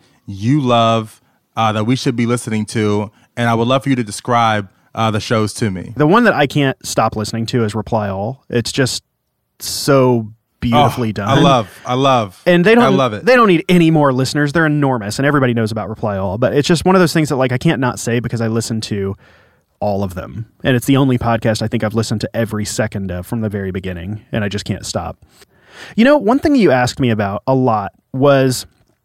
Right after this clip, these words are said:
Speaker 2: entrepreneurship. So it seems like that's something that's, like, clo-, near and dear to your heart.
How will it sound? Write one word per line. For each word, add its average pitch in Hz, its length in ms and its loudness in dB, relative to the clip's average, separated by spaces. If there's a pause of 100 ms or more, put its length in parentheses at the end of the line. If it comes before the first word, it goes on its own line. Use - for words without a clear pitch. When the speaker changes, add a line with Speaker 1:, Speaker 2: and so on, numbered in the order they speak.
(640)
Speaker 2:
entrepreneurship. 165 840 0 (100)
So 160 140 2
it 143 60 4
seems 226 200 2
like 220 100 0
that's 165 160 0
something 139 420 0
that's, 120 220 0
like, 120 320 -2 (220)
clo-, 139 240 2
near 147 320 2
and 123 100 2
dear 113 320 -4 (540)
to - 140 0
your 120 140 2
heart. 117 340 0